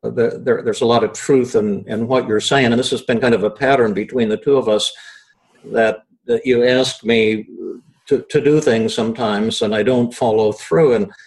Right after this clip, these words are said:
and I get the feeling maybe you're, you're feeling disappointed or hurt, or maybe even a bit angry with, with, with me right now. I'm, I'm feeling hurt also, and, uh, especially be, be, because I,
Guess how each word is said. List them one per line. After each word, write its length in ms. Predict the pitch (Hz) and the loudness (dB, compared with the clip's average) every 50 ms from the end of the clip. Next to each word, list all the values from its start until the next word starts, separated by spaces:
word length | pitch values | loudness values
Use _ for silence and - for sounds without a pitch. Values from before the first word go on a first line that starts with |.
| _ _ _ _ _ _ _ - | _ _ _ _ _ _ _ -4
and 100 | 117 117 | -2 0
I 60 | 117 | 2
get 160 | 143 147 147 | 0 0 -2
the 80 | 123 113 | -6 -2
feeling 400 | - 143 135 123 120 120 117 113 | 2 2 2 4 4 2 2 2
maybe 280 | 117 123 120 117 120 | 2 2 2 2 0
you're, 400 | 110 107 110 107 104 101 98 - - | 2 2 4 4 4 4 2 0 -4
you're 100 | 120 107 | -6 -4
feeling 340 | - - 135 120 113 107 104 | 0 0 0 2 2 0 0
disappointed 800 | 101 120 113 - - - - _ - 110 226 226 220 - 120 104 | 0 -2 -2 -2 -8 -10 -10 _ -2 0 0 2 4 4 4 4
or 140 | 101 98 95 | 2 0 0
hurt, 260 | 95 123 117 117 113 104 | 2 2 2 2 2 2
or 60 | 95 | 0
maybe 280 | 101 110 117 110 120 120 | 2 2 2 2 2 0
even 220 | 113 98 107 104 | 0 0 -2 -4
a 60 | 98 | -2
bit 180 | 90 113 110 - | 0 0 0 2
angry 460 | 110 113 127 143 151 117 107 104 98 95 | 2 2 2 2 2 2 2 2 2 2
with, 260 | 101 98 95 - - _ _ | 2 0 0 -2 -10 _ _
with, 160 | - 107 110 - | -6 -6 -6 -6
with 280 | 123 104 101 - _ _ | -6 -8 -8 -8 _ _
me 140 | 104 104 98 | -4 -2 -2
right 320 | 95 98 95 92 90 - | 0 0 -2 -2 -4 -4
now. 380 | - - 107 98 92 90 - - _ - _ _ - - - - _ _ | -6 -6 -4 -4 -6 -8 -10 -12 _ -20 _ _ -20 -20 -20 -20 _ _
I'm, 140 | - 117 123 | -2 -2 -2
I'm 200 | 120 120 120 127 123 | 0 0 0 0 2
feeling 500 | - 135 120 113 110 104 101 98 98 - _ _ _ _ _ _ | 2 2 2 2 2 2 0 0 -2 -6 _ _ _ _ _ _
hurt 340 | - - 214 - - - - - - _ _ _ _ _ _ _ _ | -2 0 2 2 2 -2 -10 -16 -18 _ _ _ _ _ _ _ _
also, 840 | - - 147 147 160 175 - - - 110 98 92 90 90 - 101 - _ _ | -14 -2 0 2 2 2 0 0 0 0 0 0 -4 -6 -8 -10 -14 _ _
and, 360 | 123 107 104 101 101 101 101 - - | -14 -8 -6 -6 -6 -6 -8 -8 -6
uh, 220 | 110 107 104 101 101 - _ _ - - - - _ _ - - - | -4 -4 -4 -6 -6 -12 _ _ -18 -16 -16 -18 _ _ -14 -12 -10
especially 480 | - - - - - 131 135 - - 123 | -10 -10 -6 0 0 0 0 2 -2 0
be, 240 | 101 120 117 117 - _ _ - - - | 0 2 0 0 -4 _ _ -20 -12 -10
be, 140 | 120 - - | -10 -10 -6
because 320 | - 120 - - 127 - 131 | -6 -6 -2 -2 -2 2 2
I, 180 | 120 110 113 | 0 0 0